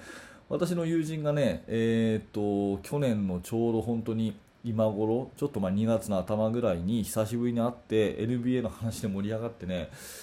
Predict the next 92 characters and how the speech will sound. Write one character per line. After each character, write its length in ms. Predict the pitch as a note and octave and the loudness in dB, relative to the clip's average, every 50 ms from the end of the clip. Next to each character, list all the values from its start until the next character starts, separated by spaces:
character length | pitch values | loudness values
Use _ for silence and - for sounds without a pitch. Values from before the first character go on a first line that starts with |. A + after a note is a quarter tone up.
| - - - - - | -18 -20 -20 -8 -2
え 280 | - B2+ B2 B2 B2 B2 | 2 4 4 6 6 6
ー、 40 | A#2+ | 4
な 100 | C#3+ D3 | 4 2
ん 40 | |
か 80 | D3 A2 | 2 0
仕 160 | - - - | 0 0 0
事 540 | B2+ C#3 C#3+ C#3+ D3 D3 C#3+ C#3+ C#3+ C#3+ C#3 | 0 2 4 6 6 8 8 8 8 6 4
の 100 | C3+ C3+ | 2 0
関 240 | C3+ C#3 C3+ C3+ B2+ | 0 0 -2 -2 -2
係 140 | - C#3 C3 | -2 -2 -2
で 100 | B2+ A#2+ | 0 -2
ち 80 | - | -4
ょ 40 | C3+ | -4
っ 20 | |
と 100 | - - G#2 | -2 0 0
休 200 | G2+ G2 - C3+ | 0 0 -2 -4
み 100 | C#3 B2+ | -4 -2
が 60 | G#2+ | 0
二 100 | F#2+ G2+ | 0 0
月 240 | G#2 A2+ A2 - - | 0 0 -2 -4 -6
取 160 | - G#2+ A2+ | -6 -2 -2
れ 60 | B2 | 0
る 60 | A#2 | 0
ん 60 | F#2+ F2 | 0 0
だ 120 | E2+ F2 | -2 -2
な 80 | F2 D#2+ | -2 -4
ん 60 | D#2+ | -6
て 80 | D#2+ | -6
言 80 | E2 D#2 | -8 -6
っ 20 | |
て 80 | - - | -6 -4
た 60 | F#2 | -4
ん 60 | E2 | -4
で、 200 | D#2+ D#2+ D#2 - - - - - - - - - - - - - - - | -4 -4 -4 -6 -8 -12 -14 -14 -16 -16 -18 -20 -20 -20 -20 -12 -6 -2
「行 160 | G#2 A2+ A2+ | -2 -2 -2
っ 20 | |
て 140 | - - F3 | -2 -4 -6
き 80 | F3+ - | -2 2
ち 100 | - F#3+ | 4 4
ゃ 40 | |
い 40 | D3 | 6
な 100 | A2+ G#2+ | 6 6
よ」 100 | G2 F2 E2+ | 4 4 2
っ 20 | |
て 180 | D#2+ - - F#2+ | 0 -2 -2 -2
い 40 | F#2+ | 0
う 40 | F2+ | 0
ふ 60 | F#2+ | 0
う 20 | |
に 80 | F#2 F2+ | 0 -2
言 80 | F2 | -2
っ 20 | D#2+ | -2
た 140 | - - A2 | -2 0 0
ら 60 | F#2 | 0
で 40 | E2+ | 0
す 80 | D#2+ | -2
ね、 220 | F2 F2 E2 D#2+ C#2+ | -2 -2 -2 -2 -4
「行 80 | F2 E2 | -6 -8
っ 40 | - | -8
ち 100 | - - | -6 -4
ゃ 60 | C#3+ | -2
お 80 | C#3 D3+ | -2 0
う 40 | C3+ | 0
か」 120 | A#2 G2+ F2 | 0 0 0
な 80 | F2 | -2
ん 60 | F2+ | -4
つ 120 | F2+ - - | -6 -8 -8
っ 20 | |
て、 100 | - - | -8 -6
本 160 | F#2 A2+ A#2+ B2 | -4 -4 -2 -2
当 60 | C3+ | -2
に、 220 | C3 B2+ B2+ A#2+ A2+ - - - - - - - | -2 0 0 -2 -2 -4 -10 -18 -18 -16 -10 -6
え 120 | A2+ A2 | -4 -4
ー、 20 | |
シ 160 | G#2 - - - | -4 -4 -2 -2
カ 80 | E3 | 0
ゴ 120 | C#3 G#2 F#2+ | 0 0 0
ま 120 | F#2 F2+ | -2 0
で 80 | F2 F2 | 0 0
見 140 | F#2+ A#2 | 0 0
に 100 | C#3+ D3+ | 2 2
行 60 | B2+ - | 0 -2
っ 20 | |
た 100 | - - | -4 -6
友 240 | - F2+ E2+ F#2 F#2 | -8 -6 -4 -4 -4
達 140 | F2 - F2+ | -4 -4 -4
が 80 | F2 | -4
い 40 | F2 | -4
ま 100 | E2+ F2+ | -4 -4
し 80 | F2 - | -4 -6
た。 140 | - - - - - - - F3+ C#3 - - - C#3+ | -8 -8 -10 -10 -8 -2 0 0 0 0 -2 -4 -4
<laughs> 400 | B2 - - - - - - | -4 -4 -4 -8 -10 -10 -8